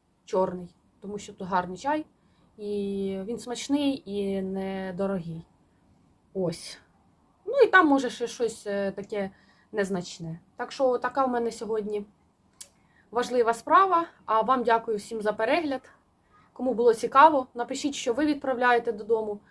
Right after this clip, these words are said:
До речі, було б мені дуже приємно, коли наступного разу я відправляла. Я впевнена, що я багато чого не знаю, е, з того, що можна було б відправити. У мене якась фантазія відсутня. От я минулого разу передавала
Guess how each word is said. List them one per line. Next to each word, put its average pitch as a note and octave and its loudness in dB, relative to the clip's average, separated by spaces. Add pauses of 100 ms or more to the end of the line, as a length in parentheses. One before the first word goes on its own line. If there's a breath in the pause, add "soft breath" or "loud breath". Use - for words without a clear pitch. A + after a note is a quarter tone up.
(280 soft breath)
До A#3 0
речі, A#3 0
було A#3+ 2
б A3+ -4
мені A#3 0
дуже A3+ -2
приємно, C4 2
коли A#3 -2
наступного A3 -6
разу G#3 2
я G3+ -2
відправляла. G#3+ 0
Я C4 -4
впевнена, F#3+ 6
що G#3+ -6
я A3+ 2
багато A3+ 4
чого G#3 -6
не G#3 2
знаю, G3+ 2 (140)
е, F#3 -6
з - -12
того, A#3 -2
що A3 -6
можна G#3 -4
було G3+ 0
б G3 -4
відправити. F#3+ -4
У - -6
мене C4 0
якась C4+ -8
фантазія B3 2
відсутня. F#3+ -6 (680 soft breath)
От G#3 -2
я C#4+ 6
минулого C4+ 6
разу D4 6
передавала G#3+ 4